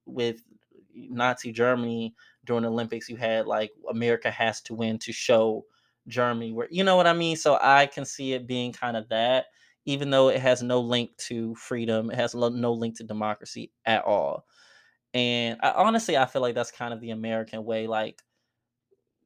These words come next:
using these symbolic things to,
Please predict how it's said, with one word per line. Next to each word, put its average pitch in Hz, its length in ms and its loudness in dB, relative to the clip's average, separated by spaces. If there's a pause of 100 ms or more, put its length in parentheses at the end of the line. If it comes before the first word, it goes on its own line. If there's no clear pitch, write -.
(360)
using 147 540 -4
these 131 760 -4 (500)
symbolic 131 800 4
things 127 640 -4
to, 120 640 -4